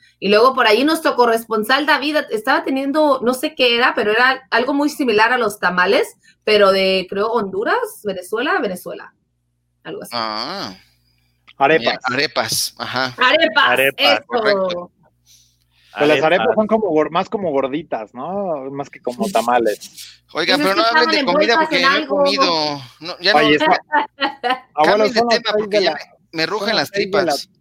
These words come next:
Speaker 3: son las seis de la tarde con ocho
Speaker 4: ¿Por
Speaker 3: minutos.
Speaker 4: qué esa falta de apetito, abuelo?
Speaker 3: Y sin comer.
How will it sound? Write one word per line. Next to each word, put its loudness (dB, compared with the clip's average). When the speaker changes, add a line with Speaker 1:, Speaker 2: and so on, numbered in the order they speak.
Speaker 3:
son -6
las -4
seis -4
de 0
la -2
tarde -6
con -14
ocho -6
Speaker 4:
¿Por 0
Speaker 3:
minutos. 0
Speaker 4:
qué 2
esa -6
falta -4
de 0
apetito, -2
abuelo? -4
Speaker 3:
Y -4
sin -12
comer. 0